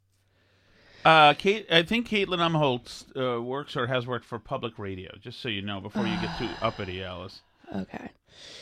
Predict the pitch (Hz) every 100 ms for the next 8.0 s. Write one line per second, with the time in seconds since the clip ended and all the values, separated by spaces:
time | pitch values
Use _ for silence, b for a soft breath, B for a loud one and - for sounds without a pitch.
0 | B B - 226 226 226 302 320 - 320
1 | 277 254 - 311 311 302 269 254 233 214
2 | 233 233 - 220 196 202 202 - 269 269
3 | 262 - - 226 208 202 208 202 190 -
4 | 208 190 220 180 190 - 185 208 190 202
5 | 202 180 - 175 156 185 175 156 147 202
6 | 233 196 185 175 - 156 139 - 175 196
7 | - 170 170 165 131 165 180 135 - -